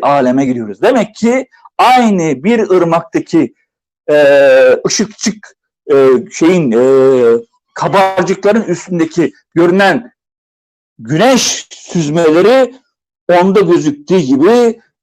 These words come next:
bizde de Cenab-ı Hakk'ın esma-i ilahiyesini görünüp devam ediyor.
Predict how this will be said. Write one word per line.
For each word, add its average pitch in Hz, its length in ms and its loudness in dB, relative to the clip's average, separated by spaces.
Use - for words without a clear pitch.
bizde 170 420 -2
de 147 120 0
Cenab-ı 156 440 0
Hakk'ın - 500 -10
esma-i 165 560 -2
ilahiyesini 135 840 0
görünüp 202 600 2
devam 156 360 2
ediyor. 107 380 -4